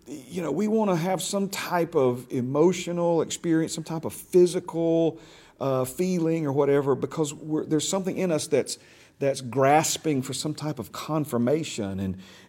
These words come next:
and, and we wanna feel something, because if we can feel something, then that's gonna somehow help us believe that we've received something, and,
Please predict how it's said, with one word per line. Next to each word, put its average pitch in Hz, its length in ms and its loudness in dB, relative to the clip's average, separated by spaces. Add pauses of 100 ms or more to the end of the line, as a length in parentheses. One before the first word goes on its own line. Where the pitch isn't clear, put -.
and, 113 320 0
and 120 120 -2
we 135 120 4
wanna 156 200 4
feel 175 320 4
something, 160 400 0
because 135 280 -2
if 127 60 -8
we 131 80 -6
can 110 120 -4
feel 185 300 4
something, 165 440 -2
then 123 120 0
that's 143 200 -4
gonna 139 200 -2
somehow 143 400 -2
help 151 240 2
us 131 80 -4
believe 135 380 2
that 117 100 2
we've 156 160 -2
received 185 360 -2
something, 151 480 -4
and, 104 180 -4